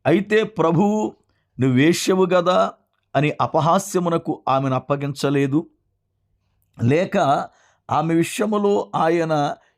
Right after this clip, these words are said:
ఏమాత్రము కూడా నిర్లక్ష్యతగా ఉండలేదు. వారితో మాట్లాడి,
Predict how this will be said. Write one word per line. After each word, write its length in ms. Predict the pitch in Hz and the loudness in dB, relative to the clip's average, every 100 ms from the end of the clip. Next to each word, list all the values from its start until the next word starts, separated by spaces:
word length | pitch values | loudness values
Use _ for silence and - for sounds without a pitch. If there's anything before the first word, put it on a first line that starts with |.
| - | -2
ఏమాత్రము 760 | 139 170 185 202 - 196 190 | 0 2 0 -2 -2 -2 0
కూడా 400 | 185 170 165 151 | -2 0 2 2
నిర్లక్ష్యతగా 960 | 160 139 143 156 156 151 135 135 135 127 117 | 0 -2 -2 -2 -2 -6 -4 0 0 0 -2
ఉండలేదు. 580 | 123 131 127 117 110 - _ _ _ _ _ - | 0 0 0 -2 -6 -12 _ _ _ _ _ 0
వారితో 640 | 127 160 202 202 202 190 | 2 2 2 0 2 2
మాట్లాడి, 800 | 165 139 139 - 147 143 143 - | 2 -2 -4 -2 0 2 -2 -10